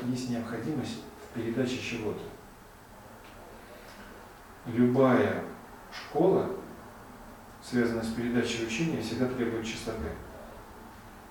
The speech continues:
Потому что вопрос передачи — это не вопрос чистоты изначального учения,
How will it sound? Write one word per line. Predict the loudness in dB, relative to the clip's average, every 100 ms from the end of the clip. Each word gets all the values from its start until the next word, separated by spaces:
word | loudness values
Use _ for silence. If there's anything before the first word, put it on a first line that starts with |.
| -14 -14 -14 -16 -16 -16 -6
Потому | -2 0
что | 0 -2 -2 -2 -6 -10 -14 -14 -4
вопрос | 0 2 4 2
передачи — | 2 4 6 8 8 8 6 6 8 10 10 8 8 6 0 -8 -12 -16 -18 -18 -18 -18 -18 -18 -18 -8
это | -4 2
не | 4
вопрос | 6 6 6 4
чистоты | 0 2 2 4
изначального | 4 4 4 6 6 6
учения, | 6 6 0 -2